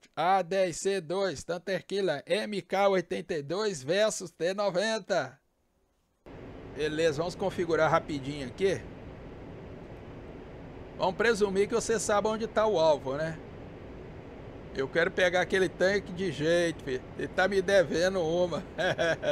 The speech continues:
<laughs> Pera aí. Vamos pegar um profile. Falta tem duas, pessoal. Vamos descer aqui. M K. Profile.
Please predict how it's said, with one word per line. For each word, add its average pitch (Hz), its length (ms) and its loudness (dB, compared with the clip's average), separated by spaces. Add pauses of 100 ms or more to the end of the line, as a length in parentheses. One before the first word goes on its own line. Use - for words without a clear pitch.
<laughs> - 760 -6
Pera 160 220 6
aí. 165 240 6 (1600)
Vamos 143 200 -6
pegar 165 280 2
um 170 60 0
profile. 160 520 4
Falta 170 300 2
tem 233 100 0
duas, 180 260 2
pessoal. - 340 -10 (1800)
Vamos 120 200 -10
descer 127 460 -4
aqui. 170 480 0 (160)
M 127 260 -8 (100)
K. 175 380 2 (720)
Profile. 175 800 2